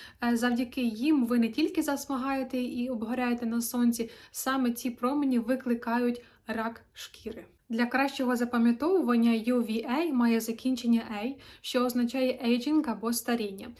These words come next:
U V B має закінчення "B" відповідно, і означає "burn"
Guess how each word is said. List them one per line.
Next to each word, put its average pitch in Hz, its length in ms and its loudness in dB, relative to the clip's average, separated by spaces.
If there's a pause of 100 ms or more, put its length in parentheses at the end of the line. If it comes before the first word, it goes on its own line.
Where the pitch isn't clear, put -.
(240)
U 247 200 0
V 247 220 2
B 349 120 4
має 247 240 4
закінчення 226 720 0 (300)
"B" 226 180 4
відповідно, 277 640 -2
і 240 160 -2
означає 233 580 0
"burn" 240 360 0